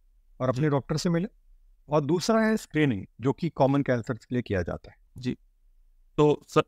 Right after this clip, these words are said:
Speaker 2: कुछ सिम्टम्स के बारे में प्लीज बताइए, कौन से ऐसे सिम्टम्स हैं जिनको अगर कोई नोट करे, तो आइडेंटिफाई जल्दी कर सकता है, अर्ली डिटेक्ट कर सकता है?
Speaker 1: तो कैंसर कई तरीके से प्रेजेंट कर सकता है, मगर
Speaker 2: जी।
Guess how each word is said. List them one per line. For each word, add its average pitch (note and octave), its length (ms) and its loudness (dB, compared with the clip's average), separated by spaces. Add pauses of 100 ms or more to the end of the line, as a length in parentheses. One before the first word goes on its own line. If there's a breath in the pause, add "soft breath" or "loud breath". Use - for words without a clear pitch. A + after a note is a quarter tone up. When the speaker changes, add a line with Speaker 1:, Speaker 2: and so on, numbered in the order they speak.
Speaker 2:
कुछ - 400 -2
सिम्टम्स D#3 420 0
के E3 120 0
बारे C#3 220 0
में C#3+ 120 -2
प्लीज C#3 200 -2
बताइए, C3+ 340 -2
कौन C#3+ 220 0
से D#3 140 0
ऐसे D3 160 -4
सिम्टम्स C3+ 460 -2
हैं C3 120 -2
जिनको C3 560 0 (300)
अगर B2+ 240 0
कोई C#3 220 0
नोट B2+ 240 -2
करे, B2+ 260 0
तो B2+ 400 0 (180)
आइडेंटिफाई A#2+ 580 2
जल्दी B2 280 2
कर A#2 140 -2
सकता A#2+ 400 -4
है, A#2 220 0
अर्ली C3+ 220 4
डिटेक्ट A2+ 320 0
कर A2+ 100 -4
सकता - 300 -14
है? C3+ 60 -14 (720)
Speaker 1:
तो B3 120 4
कैंसर F3 600 2 (540)
कई G#3+ 160 2
तरीके F#3 360 0
से - 120 -4
प्रेजेंट B2 320 0
कर G#2+ 140 -4
सकता - 380 -14
है, F2+ 80 -12 (300)
मगर D3 300 2
Speaker 2:
जी। A#2+ 160 -4